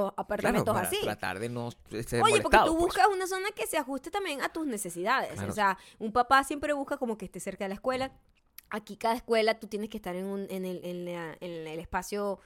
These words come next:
Speaker 2: jurídico de esa escuela para que tú puedas a-, aplicar. Entonces buscan escuelas que tengan parque, o sea, que, ¿me entiendes? Nosotros somos gente que es independiente, sola, trabajadora, está todo el tiempo trabajando y por lo general nuestros vecinos siempre son así. Pero
Speaker 1: Siempre
Speaker 2: por
Speaker 1: son así.
Speaker 2: primera vez, por alguna razón,
Speaker 1: Por
Speaker 2: esta
Speaker 1: alguna razón.
Speaker 2: persona no lo logró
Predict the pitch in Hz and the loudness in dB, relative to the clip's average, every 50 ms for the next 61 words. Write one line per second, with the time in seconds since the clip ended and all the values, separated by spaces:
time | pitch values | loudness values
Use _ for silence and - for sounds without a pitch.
0 | - - - _ _ _ - - 233 226 220 226 226 240 240 - 220 208 190 190 | -20 -20 -20 _ _ _ -10 -4 -2 -2 0 0 0 0 0 0 2 2 2 2
1 | 185 190 - 240 233 - - 226 220 220 226 226 240 220 196 - 175 - 185 180 | 0 -2 -4 -4 -4 0 2 4 4 4 4 4 2 0 -2 -4 -6 -6 -6 -4
2 | - 208 196 190 196 214 214 202 - - 190 - 185 175 - - 285 277 254 226 | -2 0 0 0 0 0 0 0 -2 -2 -4 -6 -6 -4 0 2 4 4 4 2
3 | 202 262 190 214 208 208 202 - - - - - 202 190 - 208 180 190 - - | -2 -4 -6 -6 -6 -6 -8 -12 -16 -20 -12 -8 -8 -6 -6 -6 -8 -6 0 2
4 | 285 269 247 - 196 - 170 180 180 185 - 269 269 254 240 247 233 220 254 247 | 2 2 2 0 -4 -8 -10 -10 -10 -4 2 4 4 4 4 0 -4 0 2 2
5 | 214 185 - - - - - 190 - _ _ _ - 202 220 - 381 - 190 - | 2 2 0 -6 -18 -18 -16 -16 -16 _ _ _ -8 -8 -4 -2 -2 -2 -2 -2
6 | - 123 - - _ - - - - 202 208 - 220 220 - 294 359 349 277 233 | -6 -10 -14 -16 _ -20 -20 -14 -10 -8 -4 -4 -2 -2 0 0 0 0 -2 -2
7 | 208 233 254 247 254 247 285 277 - - 233 202 196 202 214 233 240 - - 277 | -2 -2 -2 -2 -2 -2 -4 -6 -6 -4 -4 -2 -2 -2 -2 -4 -4 -4 -4 -4
8 | 285 330 330 302 277 294 277 - - 311 294 277 269 254 226 208 202 202 214 262 | -4 -4 -4 -4 -2 -4 -2 0 2 2 2 2 0 0 0 0 0 2 2 2
9 | 294 277 269 269 - 185 180 - 202 202 202 226 214 240 - 285 285 285 285 269 | 2 2 0 -2 -4 -6 -8 -6 -6 -6 -6 -6 -6 -6 -4 -2 0 0 0 0
10 | 254 254 269 277 - - 214 214 - 214 196 208 208 185 185 180 185 208 247 247 | -2 -4 -8 -10 -10 -10 -10 -8 -6 -4 -4 -4 -4 -4 -6 -6 -6 -6 -6 -6
11 | 262 247 233 233 - 262 240 202 190 180 175 175 180 190 180 175 175 175 - - | -6 -6 -6 -6 -6 -8 -8 -6 -8 -8 -8 -8 -8 -6 -6 -6 -8 -8 -10 -8
12 | - 208 208 - 226 247 269 262 - 330 320 330 330 330 320 269 233 - - 190 | -6 -6 -2 0 2 2 2 2 0 -4 -2 -2 0 0 0 0 0 -2 -4 -6
13 | 180 170 175 196 240 285 302 311 294 - 247 214 208 202 190 196 220 254 - 302 | -6 -6 -8 -6 -6 -6 -6 -6 -6 -6 -6 -6 -6 -4 -4 -2 0 0 0 0
14 | 311 320 302 262 233 214 - 185 190 190 202 226 254 269 262 233 208 214 269 | 0 2 0 0 0 -2 -4 -4 -6 -4 -2 -2 -2 -2 -2 -2 0 -2 -2